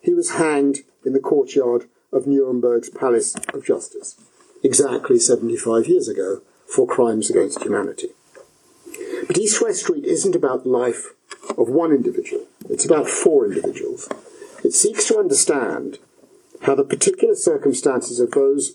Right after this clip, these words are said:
four men, my grandfather, Lauterpacht, Lemkin, and Frank, contributed to the roads that they individually took, and how the different roads they travelled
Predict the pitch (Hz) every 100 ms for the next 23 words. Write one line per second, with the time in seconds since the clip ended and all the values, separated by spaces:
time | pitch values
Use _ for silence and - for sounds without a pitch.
0 | _ - 147 127 117 - 120 107 - _
1 | _ _ _ - 120 139 143 123 - 110
2 | 107 175 _ _ _ _ 123 135 - -
3 | - 107 - - _ - - 139 135 123
4 | - - - 127 - 131 104 - - _
5 | - - - 151 - 175 175 185 185 -
6 | 143 135 143 143 143 - - 160 147 147
7 | 143 147 143 - 139 131 123 120 120 110
8 | - 117 85 - - _ - - - 254
9 | - - - - 415 - 453 143 156 151
10 | 139 - 139 127 - - 214 175 92 -